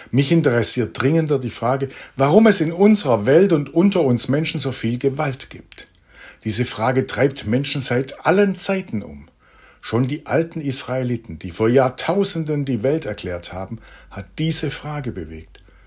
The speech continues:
Und ihre Antwort ist eindeutig. Sie steht in unserer Bibel.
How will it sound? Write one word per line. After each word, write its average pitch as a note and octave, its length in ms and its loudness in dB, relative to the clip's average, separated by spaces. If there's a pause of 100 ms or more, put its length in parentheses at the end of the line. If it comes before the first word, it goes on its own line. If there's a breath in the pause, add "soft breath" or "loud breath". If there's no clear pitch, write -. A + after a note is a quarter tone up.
(340 soft breath)
Und A2+ 180 -10
ihre A#2+ 240 0
Antwort F#2+ 300 -4
ist - 180 -8
eindeutig. G#2 500 -10 (540 loud breath)
Sie - 160 -8
steht G2+ 300 -6
in G#2+ 100 -6
unserer G#2+ 320 -6
Bibel. F2+ 400 -10